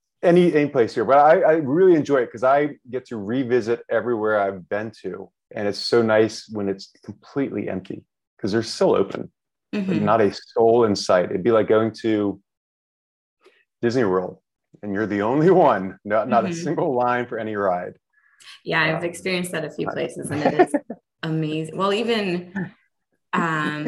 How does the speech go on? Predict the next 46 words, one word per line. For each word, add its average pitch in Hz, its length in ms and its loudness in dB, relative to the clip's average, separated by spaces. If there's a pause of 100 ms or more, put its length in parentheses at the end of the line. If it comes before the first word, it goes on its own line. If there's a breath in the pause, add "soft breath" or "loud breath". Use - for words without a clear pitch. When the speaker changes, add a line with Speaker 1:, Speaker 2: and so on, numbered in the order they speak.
(100)
Speaker 2:
Machu 202 340 -2
Picchu, 156 640 -6
I 165 120 -4
did 156 340 -4
this 156 160 -8
past - 460 -8
fall, 160 560 -2
and 170 240 -2
their 190 440 -2
capacity 202 760 -4
was 156 240 -4
supposedly 180 540 -4
half 160 340 -2
of 165 160 -8
what 165 100 -6
it 151 80 -8
normally 165 460 -6
is, 233 240 -4
which 156 240 -4
blew 233 180 0
my 156 140 0
Speaker 1:
Right. 208 300 4
Speaker 2:
mind 294 140 -12
because 190 220 -10
it 185 60 -6
was 190 120 -6
insa-, 208 540 -6
it 196 60 -2
was 190 200 -2
so 254 240 -2
busy 160 380 0
and 180 140 -2
so 220 300 -2
crowded. 180 420 -2
I'm 170 40 -6
like, 170 140 -6
"I - 80 -6
cannot 196 460 -2
imagine 175 800 -4
twice 180 340 -6
as 190 100 -8
many 165 260 -6
people 202 500 -4
<laughs> - 20 -10
here." 180 380 -2
I'm 190 80 -6